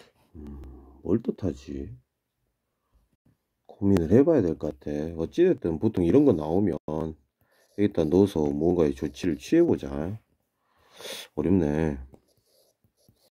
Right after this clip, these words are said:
에프엑스는 X 플러스 삼의 제곱, A, 아, 꼴이 보이지. 문제 많이 풀어본 애들은 보여, 이런 게.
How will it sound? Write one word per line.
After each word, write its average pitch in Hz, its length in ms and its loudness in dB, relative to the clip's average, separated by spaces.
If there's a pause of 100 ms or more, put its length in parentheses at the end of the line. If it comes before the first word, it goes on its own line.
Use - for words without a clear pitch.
(220)
에프엑스는 80 880 0 (840)
X 98 380 0
플러스 104 600 0
삼의 131 720 0
제곱, 87 600 0 (680)
A, 90 320 2
아, 90 1200 0 (1200)
꼴이 120 220 6
보이지. 92 500 0 (1500)
문제 123 220 4
많이 82 320 4
풀어본 80 360 -2
애들은 71 320 -8
보여, 69 380 -8
이런 69 220 -8
게. 67 180 -14